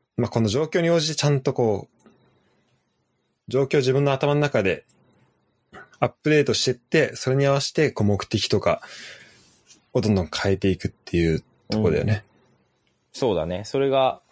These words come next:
Speaker 1: うん。
Speaker 2: 一番大事かな。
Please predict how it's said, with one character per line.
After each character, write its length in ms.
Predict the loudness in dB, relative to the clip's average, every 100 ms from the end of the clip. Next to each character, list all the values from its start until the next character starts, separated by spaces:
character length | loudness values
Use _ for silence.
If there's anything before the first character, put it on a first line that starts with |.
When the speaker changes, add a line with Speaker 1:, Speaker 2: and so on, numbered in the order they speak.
| _ _ _ _ _ -2
Speaker 1:
う 260 | 0 0
ん。 20 |
Speaker 2:
一 220 | -2 -2 0
番 360 | 0 0 -4 -10 _ _ _ -16 -6
大 240 | -2 0 0
事 120 | -4
か 140 | -4
な。 240 | -4 -4